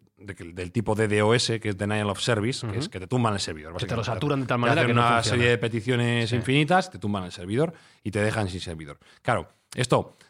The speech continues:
Speaker 1: para una, para un país que, como hablamos en su momento, y recomiendo que todo el mundo retome el capítulo de Ciudadanía Digital, eh, es puntero en banca electrónica, en formato digital de, de relación con el ciudadano, medios,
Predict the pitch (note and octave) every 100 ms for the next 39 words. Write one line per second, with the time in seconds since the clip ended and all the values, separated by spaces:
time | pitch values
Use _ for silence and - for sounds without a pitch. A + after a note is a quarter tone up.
0 | _ _ G#2+ A2+ C#3 C#3 C3+ B2 C#3 C3+
1 | C#3 D#3 - F#2+ G#2+ G#2+ G#2+ B2+ C3+ B2+
2 | C3 C#3+ A#2 F#2+ F2+ F#2 A2 A2+ A2+ A2+
3 | A2+ A#2 A2 G#2+ A#2 A2+ A2 G#2+ G#2 G2+
4 | G#2+ A2 G#2+ A2+ G#2+ G#2+ A2 G#2+ G#2+ G#2
5 | G2+ A2 - G#2 A#2 G2+ F2 - _ _
6 | - F#2 F#2 F2+ D#2+ _ _ _ _ -
7 | A2+ - C3 B2 G#2+ D3 A2 D#2 _ -
8 | G2 G2 G2 A#2 A#2+ A2 - G#2+ F#2+ D#2
9 | C#2+ _ _ _ _ A2+ G#2+ G#2 G#2 G2+
10 | G2+ G2+ G#2 G#2 G2 _ A#2 A#2 A#2 B2+
11 | A#2+ A#2+ G#2+ B2 B2+ B2 A2+ G#2+ G2+ G2
12 | F#2+ F#2 - - _ _ G#2+ A2 G#2+ A2+
13 | A#2+ B2 A2 A2+ F2+ G#2 G2 D#2 - -
14 | _ - G#2+ B2 A#2 G2 E2 -